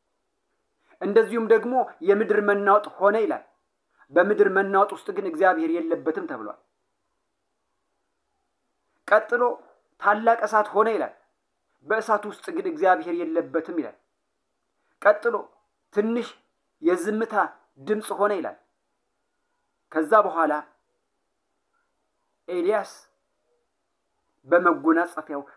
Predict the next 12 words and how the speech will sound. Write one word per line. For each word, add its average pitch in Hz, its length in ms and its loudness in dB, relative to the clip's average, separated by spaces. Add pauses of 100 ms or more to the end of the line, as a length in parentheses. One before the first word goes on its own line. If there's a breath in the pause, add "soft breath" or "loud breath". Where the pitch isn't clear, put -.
(100)
ፊቱን 160 320 -12
ሸፈነ - 500 -16 (380)
ይላል። 135 260 -10 (1400)
ለምን? 151 300 -4 (2500)
ለሙሴ 160 380 -2
በተነገረው 156 600 -2
ቃል 143 240 -4
መሰረት፣ 143 380 -10 (1400)
ለሙሴ 190 380 2 (480)
በተነገረው 185 640 -4
ቃል 170 280 -2
መሰረት 202 500 -4